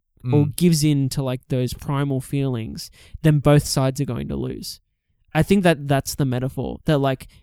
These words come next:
Speaker 1: nothing can be achieved, like, in, in terms of, like, this environmental message or whatever. Like, the discussion has to be had. Like,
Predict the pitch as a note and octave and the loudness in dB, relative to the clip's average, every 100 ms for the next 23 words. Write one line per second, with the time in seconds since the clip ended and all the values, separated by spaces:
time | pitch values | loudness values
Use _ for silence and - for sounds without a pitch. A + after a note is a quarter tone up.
0 | - D#3 D#3 - F3 F3+ D#3 C#3 - C#3 | -4 0 2 2 2 2 4 2 0 -2
1 | C3 C3+ - C3+ B2+ - D#3 C3+ D3+ D3 | -4 -4 -8 -6 -6 -2 -2 0 -2 0
2 | C#3+ C#3+ C3 B2+ D3 D3+ C#3+ C3 C3+ C3 | -2 -2 -4 -2 -4 -2 -4 -2 -2 -4
3 | C3+ C3+ B2+ C#3 D3 C#3+ C3 C3 B2+ B2 | -4 -6 -4 -4 -4 -2 -2 -2 -4 -4
4 | A#2+ C3+ - - E3 D#3+ - F3 - F3+ | -6 -10 -14 -2 2 2 2 0 0 -2
5 | D#3 C#3+ - - C3 C3+ B2 - - _ | -2 -4 -6 -8 -10 -8 -10 -10 -16 _
6 | _ _ - C#3 B2 - - | _ _ -2 -2 -2 -8 -20